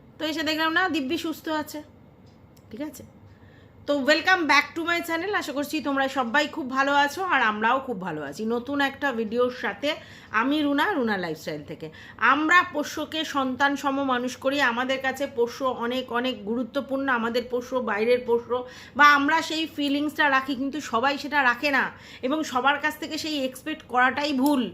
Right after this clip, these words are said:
সবার কাছ থেকে সেই এক্সপেকটেশন রাখাটা ভুল। এবং তারা পোষ্যকে কুকুর বলেছে, ওদের তো জাতটা কুকুর, মানুষকে মানুষ বলে কুকুরকে কুকুর বলবে, ওরা যে ইমোশন নিয়ে বলবে তার কোনো মানে নেই।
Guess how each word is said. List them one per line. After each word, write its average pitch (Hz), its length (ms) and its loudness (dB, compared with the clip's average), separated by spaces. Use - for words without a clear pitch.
সবার 262 460 4
কাছ 254 240 -4
থেকে 262 200 -4
সেই 262 260 -2
এক্সপেকটেশন 247 600 -6
রাখাটা 262 420 -2
ভুল। 247 560 0
এবং 285 260 -2
তারা 285 540 6
পোষ্যকে 311 480 -4
কুকুর 302 320 -2
বলেছে, 196 320 2
ওদের 233 280 0
তো 269 100 -2
জাতটা 247 360 -2
কুকুর, 254 320 -2
মানুষকে 262 380 -2
মানুষ 294 260 0
বলে 311 160 -2
কুকুরকে 269 420 -4
কুকুর 285 280 -2
বলবে, 240 280 4
ওরা 294 280 6
যে 285 100 -2
ইমোশন 302 440 -2
নিয়ে 311 180 -2
বলবে 285 260 -2
তার 269 180 -2
কোনো 285 180 -2
মানে 277 220 2
নেই। 240 180 -2